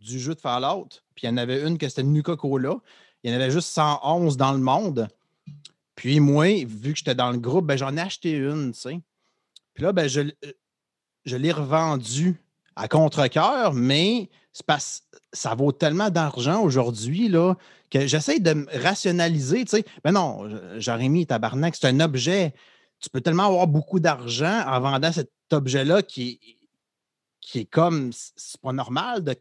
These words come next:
d'accorder autant d'importance à cet objet-là. Fait que je l'ai vendu, puis avec,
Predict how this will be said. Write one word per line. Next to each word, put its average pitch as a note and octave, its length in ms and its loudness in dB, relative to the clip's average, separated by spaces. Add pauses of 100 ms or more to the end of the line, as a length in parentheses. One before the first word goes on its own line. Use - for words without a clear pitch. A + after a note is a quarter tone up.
(180)
d'accorder C3+ 380 -6
autant D#3+ 280 -4
d'importance D#3 600 -2
à D#3+ 40 -10
cet C3 260 -8
objet-là. C3 540 -6 (440)
Fait D#3 200 -2
que C3+ 60 -6
je C3+ 100 -2
l'ai D#3 160 2
vendu, D#3 640 2
puis E3+ 100 2
avec, D3 300 0